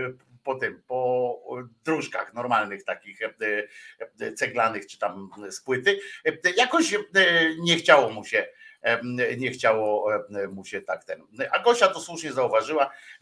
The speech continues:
my tutaj się zastanawiamy, gdzie nasze głowy są, a wszyscy jesteśmy w dupie.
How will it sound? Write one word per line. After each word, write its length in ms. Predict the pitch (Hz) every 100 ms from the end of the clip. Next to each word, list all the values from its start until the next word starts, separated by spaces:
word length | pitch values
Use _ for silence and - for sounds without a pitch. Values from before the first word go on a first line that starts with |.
| 123
my 160 | 151
tutaj 260 | 147 139 131
się 100 | 127
zastanawiamy, 600 | 123 135 131 127 123 117
gdzie 180 | - 131
nasze 260 | 123 117
głowy 300 | 110 180 160
są, 180 | - 147
a 40 |
wszyscy 380 | - - 147 -
jesteśmy 420 | 156 - 101 139
w 140 | 135 -
dupie. 380 | 175 - -